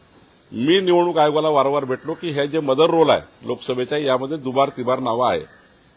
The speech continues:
आता आज एक सत्यता कळली की पुन्हा माझ्या विरुद्ध लढलेले, ज्याच्या निवडणुकीकरता स्वतः राहुल गांधी येणार होते पण वेळेवर सभा कॅन्सल केली,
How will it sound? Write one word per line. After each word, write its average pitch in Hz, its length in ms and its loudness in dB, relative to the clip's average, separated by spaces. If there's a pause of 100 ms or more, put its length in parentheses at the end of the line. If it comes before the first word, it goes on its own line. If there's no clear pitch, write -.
(880)
आता 190 560 6 (220)
आज 175 260 8
एक 175 140 0
सत्यता 156 420 -4
कळली 131 320 -4
की 170 140 -8
पुन्हा 143 500 2 (1040)
माझ्या 147 260 4
विरुद्ध 190 240 4
लढलेले, 151 480 2 (880)
ज्याच्या 143 400 0
निवडणुकीकरता 156 760 -2
स्वतः 165 320 -2
राहुल 156 220 2
गांधी 147 240 -2
येणार 139 240 -2
होते 135 180 -8
पण 165 140 -8
वेळेवर 151 280 0
सभा 147 220 -2
कॅन्सल 156 360 -2
केली, 101 240 -8